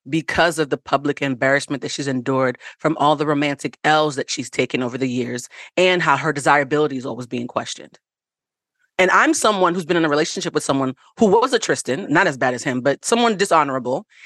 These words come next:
And I realized on the other side of therapy and us breaking up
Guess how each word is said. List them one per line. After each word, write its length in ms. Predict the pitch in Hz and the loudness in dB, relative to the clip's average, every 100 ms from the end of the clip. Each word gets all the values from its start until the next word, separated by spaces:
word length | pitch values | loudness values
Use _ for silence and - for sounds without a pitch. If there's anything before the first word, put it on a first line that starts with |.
| - - | -20 -2
And 180 | 202 202 | 0 4
I 120 | 214 | 2
realized 520 | 196 214 302 226 196 | 2 2 2 2 0
on 140 | - 185 | -2 -2
the 100 | 185 | 2
other 200 | 208 220 | 2 2
side 180 | - 185 | 0 0
of 120 | 160 | 2
therapy 400 | 185 202 190 170 | 2 4 2 -2
and 80 | 160 | -2
us 80 | 147 | 0
breaking 340 | 156 156 147 | -2 0 0
up 200 | 185 165 | 2 0